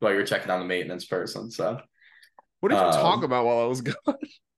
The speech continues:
Speaker 1: I talked about past lives. That's what I said.
Speaker 2: That's
Speaker 1: <laughs> Like, I
Speaker 2: all you
Speaker 1: just
Speaker 2: talked about?
Speaker 1: Mostly. <laughs>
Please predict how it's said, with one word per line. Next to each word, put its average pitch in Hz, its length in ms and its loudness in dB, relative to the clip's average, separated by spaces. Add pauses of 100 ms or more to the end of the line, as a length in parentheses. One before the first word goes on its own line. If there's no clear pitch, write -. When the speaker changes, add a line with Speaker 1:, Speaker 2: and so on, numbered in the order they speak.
(300)
Speaker 1:
I 175 100 6
talked 240 280 4
about 285 200 4
past 294 320 4
lives. - 680 0 (280)
That's 160 160 0
what 214 100 4
I 214 80 4
said. 277 260 -2
Speaker 2:
That's 151 220 2
Speaker 1:
<laughs> - 20 -8
Like, 180 100 6
I - 40 6
Speaker 2:
all 175 100 6
you 180 120 2
Speaker 1:
just 165 80 0
Speaker 2:
talked 156 320 2
about? 175 280 -2 (240)
Speaker 1:
Mostly. 160 1080 -2 (260)
<laughs> - 140 -16